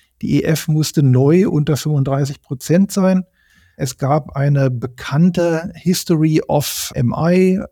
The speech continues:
Atrial Fibrillation oder Typ zwei Diabetes,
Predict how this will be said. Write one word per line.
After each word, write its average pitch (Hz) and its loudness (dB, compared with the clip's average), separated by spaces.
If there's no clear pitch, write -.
Atrial 156 -2
Fibrillation 143 0
oder 139 -2
Typ - -14
zwei 170 0
Diabetes, 156 0